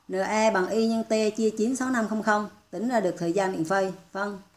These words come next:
đơn vị giây. Còn xét bên anode, thứ tự phóng điện tại anode là C L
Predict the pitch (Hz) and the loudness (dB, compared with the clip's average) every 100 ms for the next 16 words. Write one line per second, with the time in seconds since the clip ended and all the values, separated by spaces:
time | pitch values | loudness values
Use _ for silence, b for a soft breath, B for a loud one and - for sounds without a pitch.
0 | _ - 185 165 156 190 190 180 - - | _ -10 -6 -4 0 2 0 -2 -8 -20
1 | _ _ _ _ _ _ _ _ _ - | _ _ _ _ _ _ _ _ _ -6
2 | 214 208 214 233 294 320 240 233 220 226 | -2 0 0 2 2 4 4 4 4 4
3 | 285 339 - 214 254 233 170 147 202 254 | 4 2 -2 -2 0 2 4 2 0 2
4 | 226 160 160 151 180 202 214 302 320 185 | 2 2 0 -2 -2 0 0 0 2 2
5 | 180 170 160 - _ _ _ _ - 240 | 4 2 -2 -10 _ _ _ _ -4 2
6 | 240 | 4